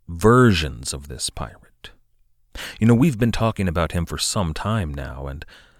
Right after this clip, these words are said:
I've read so many pages about what he did, but I still don't know who he was. Was he a coward and a con man, or was he a stout and resolute naval officer turned arch pirate?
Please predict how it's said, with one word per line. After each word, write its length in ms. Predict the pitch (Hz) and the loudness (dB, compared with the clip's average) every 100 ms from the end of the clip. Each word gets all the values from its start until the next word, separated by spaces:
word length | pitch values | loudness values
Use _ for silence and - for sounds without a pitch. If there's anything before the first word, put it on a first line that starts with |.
| _ - | _ -12
I've 160 | 80 | -2
read 360 | 92 92 78 78 - - _ _ _ _ _ _ | 2 4 2 -4 -12 -20 _ _ _ _ _ _
so 380 | - - 135 104 | -6 2 4 6
many 220 | 90 87 | 4 2
pages 500 | 78 - 131 95 80 73 | 0 0 0 0 -2 -4
about 300 | 80 76 76 | -4 -4 0
what 260 | 95 98 | 2 2
he 220 | - 95 | 0 -2
did, 400 | 78 107 131 101 87 | -2 0 0 0 0
but 120 | 101 | -2
I 60 | |
still 260 | 95 - 139 | -2 -2 -2
don't 160 | 147 113 | 0 0
know 160 | 101 | 0
who 340 | - - 151 131 | -2 -4 -4 -4
he 280 | 110 113 | -2 -2
was. 1000 | 95 82 104 110 82 - - - - - - _ _ _ _ _ _ _ _ _ | -2 -2 -4 -4 -6 -12 -8 -6 -4 -6 -10 _ _ _ _ _ _ _ _ _
Was 240 | 95 90 | -2 0
he 200 | - 87 | 0 -2
a 280 | 73 69 62 - | -4 -8 -12 -4
coward 520 | 101 95 107 127 127 _ | -2 -2 -2 -6 -10 _
and 140 | - - | -10 -8
a 40 | |
con 400 | - 90 90 104 | -4 -2 0 0
man, 240 | 110 135 147 | 0 0 2
or 80 | |
was 280 | 104 110 101 | 4 4 4
he 160 | 107 90 | 0 0
a 80 | - | -2
stout 480 | - - 98 78 | -4 0 2 2
and 220 | 82 76 76 | -2 0 4
resolute 500 | 110 117 117 123 107 | 4 6 4 4 2
naval 360 | 131 123 78 | 0 0 0
officer 420 | 78 80 90 104 95 | 0 0 -2 -2 -2
turned 340 | 104 101 90 - | 0 0 0 2
arch 340 | 104 98 - | 2 2 0
pirate? 480 | - 127 92 - | -2 -2 -6 -8